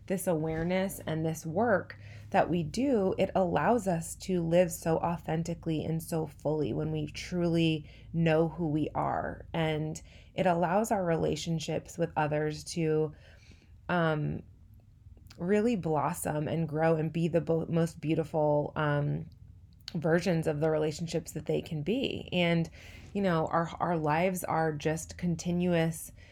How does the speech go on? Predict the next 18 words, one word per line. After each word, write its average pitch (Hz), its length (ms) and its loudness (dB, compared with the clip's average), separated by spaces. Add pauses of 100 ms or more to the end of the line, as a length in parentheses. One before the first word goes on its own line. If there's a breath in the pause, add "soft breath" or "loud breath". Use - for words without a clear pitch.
(280 loud breath)
um, 160 380 2
relationships, 170 760 0
and 156 100 -2
everything 170 420 0
we 165 140 2
experience 175 680 0
is 151 120 -4
in 170 220 0
relation 156 600 -2
to - 220 -4
others 147 460 -2
and 151 120 -2
how 151 220 -2
we 156 200 0
relate 151 420 -2
to 170 100 -4
the 147 140 -4
world. 143 580 0